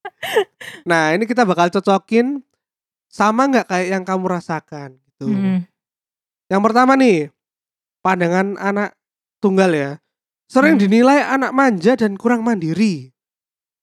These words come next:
Speaker 1: Pandangan negatif pertama yang kerap melekat anak tunggal ialah sering dinilai sebagai anak manja dan kurang mandiri. Karena tidak punya saudara kandung, jadi banyak orang mengira bahwa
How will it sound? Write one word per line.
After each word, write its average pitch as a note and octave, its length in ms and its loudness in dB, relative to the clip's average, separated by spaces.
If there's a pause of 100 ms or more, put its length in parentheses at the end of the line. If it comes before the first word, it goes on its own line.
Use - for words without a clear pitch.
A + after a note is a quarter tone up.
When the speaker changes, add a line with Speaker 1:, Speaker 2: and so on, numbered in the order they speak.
(120)
Speaker 1:
Pandangan G3+ 420 2
negatif A3+ 420 0
pertama B3+ 460 -2
yang C4 160 0
kerap B3+ 260 -2
melekat B3 440 -2
anak A3+ 200 -6
tunggal G#3+ 360 0
ialah A3+ 500 -2 (400)
sering A#3+ 220 0
dinilai A3 680 2 (180)
sebagai F3+ 320 0
anak A3+ 220 0
manja A3+ 400 0
dan F#3 160 -2
kurang F#3+ 220 -4
mandiri. D#3 580 -6
Karena F3 280 -4
tidak F#3+ 240 -4
punya F#3 200 -4
saudara F3 320 -4
kandung, F#3 560 0 (440)
jadi E3+ 220 0
banyak E3+ 260 -2
orang F#3+ 200 0
mengira G#3 360 0
bahwa G3 440 0